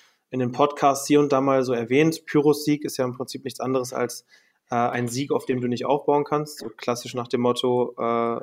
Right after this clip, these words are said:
den Kampf gewinnen, aber den Krieg verlieren sozusagen. Ähm,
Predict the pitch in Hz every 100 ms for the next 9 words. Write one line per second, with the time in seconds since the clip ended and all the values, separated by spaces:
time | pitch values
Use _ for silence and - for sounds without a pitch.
0 | - - 120 - 127 127 127 117 135 135
1 | 123 117 117 - 147 - 127 120 135 135
2 | 117 - 113 110 113 123 _ _ _ _
3 | _ - 113 117 117 117 117